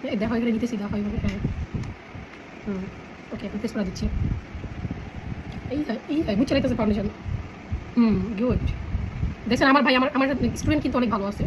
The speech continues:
মানে ও হচ্ছে একবার বলে দিলে বুঝে। হুম, very good, very good। ওকে, ওকে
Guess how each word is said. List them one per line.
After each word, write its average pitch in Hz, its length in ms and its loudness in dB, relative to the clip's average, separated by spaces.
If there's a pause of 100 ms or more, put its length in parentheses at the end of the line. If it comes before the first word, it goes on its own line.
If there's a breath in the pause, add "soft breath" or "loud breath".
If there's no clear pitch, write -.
মানে 247 140 0
ও - 60 2
হচ্ছে 269 180 2
একবার 233 180 4
বলে 240 120 4
দিলে 247 120 4 (240)
বুঝে। 220 200 0 (500)
হুম, 226 220 4
very 240 160 2
good, 190 120 2
very 240 140 2
good। - 120 -6 (4000)
ওকে, 269 120 -4 (100)
ওকে 254 120 0